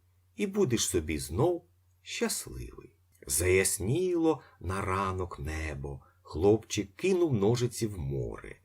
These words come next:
і тричі свиснув. А коли прийшов він додому, то палацу мов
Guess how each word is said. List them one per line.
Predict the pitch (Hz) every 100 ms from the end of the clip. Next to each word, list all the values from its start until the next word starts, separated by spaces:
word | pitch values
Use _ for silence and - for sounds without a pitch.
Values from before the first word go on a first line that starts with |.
| _ _ _ _
і | 78
тричі | 71 - 92 151 180 - 131 127 - _ _
свиснув. | - - 127 151 131 - 62 58 - _ _ _ _
А | - 85
коли | - 98 117
прийшов | 143 190 202 - 254 214
він | 165 123
додому, | 123 123 208 233 151 117 - _ _ _ _ _ _ -
то | - 214
палацу | 131 95 95 165 165 - 131 131 _ -
мов | 85 185 202